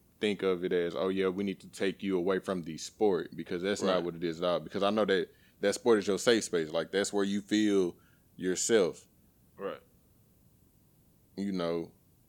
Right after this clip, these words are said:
Speaker 1: because I, I, I was watching The Pivot, this, uh, podcast, um, with, uh, damn, Ryan Clark,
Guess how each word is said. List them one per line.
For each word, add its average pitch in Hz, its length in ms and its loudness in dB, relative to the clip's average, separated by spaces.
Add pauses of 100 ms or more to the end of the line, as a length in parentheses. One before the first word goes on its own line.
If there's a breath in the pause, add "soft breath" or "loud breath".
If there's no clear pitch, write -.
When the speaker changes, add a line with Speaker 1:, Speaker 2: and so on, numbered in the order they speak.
(120)
Speaker 1:
because 87 560 0
I, - 140 -2 (180)
I, 92 420 2 (1040)
I 107 100 2
was 120 120 6
watching 92 720 -2 (460)
The 85 160 -6
Pivot, 110 480 0 (160)
this, 85 240 -8
uh, 85 200 -2
podcast, 92 880 0
um, 78 400 -8 (500)
with, 85 400 -6 (460)
uh, 85 380 -4 (640)
damn, 82 340 -14 (260)
Ryan 104 380 -2
Clark, 107 640 0